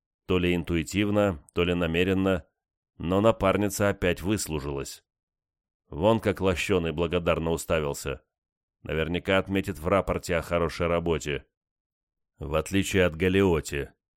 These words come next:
которого непременно выставит дураком. Но на принца не произвела особого впечатления выходка агентши. Наоборот, теперь внимание переключилось на нее.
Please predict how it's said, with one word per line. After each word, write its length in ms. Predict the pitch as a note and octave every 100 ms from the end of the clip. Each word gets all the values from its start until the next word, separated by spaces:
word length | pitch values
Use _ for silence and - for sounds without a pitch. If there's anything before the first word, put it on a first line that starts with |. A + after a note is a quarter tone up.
| _ _ -
которого 520 | D#2+ - F2 F2 E2+
непременно 720 | F2 F2+ - E2 E2 F2 F#2+ F2+
выставит 640 | D#2 D#2 - E2 E2 -
дураком. 640 | D#2 D#2+ E2 D#2 C#2 C2 _ _ _ _ _ _ _ _ _ _ _
Но 260 | - E2 G#2+
на 100 | C3
принца 420 | - B2 A#2 A2+
не 100 | G#2+
произвела 640 | - G#2 F#2+ G2+ G2 E2
особого 420 | D2 - D#2+ D#2 D#2
впечатления 760 | - - - E2+ F#2+ F#2+ F2+
выходка 480 | E2 D#2+ F2 - D2
агентши. 640 | C#2+ D2+ F2+ - A2 F#2+ _ _ _ _ -
Наоборот, 800 | D#2+ E2+ F2+ F#2 G2+ E2 - - _ _ _ _
теперь 360 | E2+ C#2+ G2 A2
внимание 540 | G2+ G2 E2+ F2 G2+
переключилось 880 | F2+ F2 E2 F2 - D#2+ D2+ D2+ -
на 120 | F2+ F2+
нее. 380 | F#2 F2+ D2